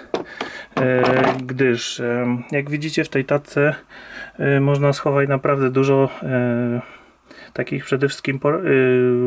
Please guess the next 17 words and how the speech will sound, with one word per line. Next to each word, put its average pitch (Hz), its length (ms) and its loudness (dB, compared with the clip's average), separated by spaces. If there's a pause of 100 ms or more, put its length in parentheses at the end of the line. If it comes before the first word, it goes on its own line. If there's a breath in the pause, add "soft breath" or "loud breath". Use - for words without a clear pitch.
(520)
no, 165 420 0
rzeczy, 147 280 -2
które 139 220 0
się 143 140 0
używa 131 280 2
bardzo 127 300 2
często. 127 320 0
Ja, 160 260 2 (120)
jak 139 120 0
widzicie, 143 440 0 (380 loud breath)
ja 143 80 0
tu 160 100 0
mam 147 160 4
mnóstwo 147 280 2
jakichś 139 300 2
różnych 139 240 2
wkrętaków, 139 800 2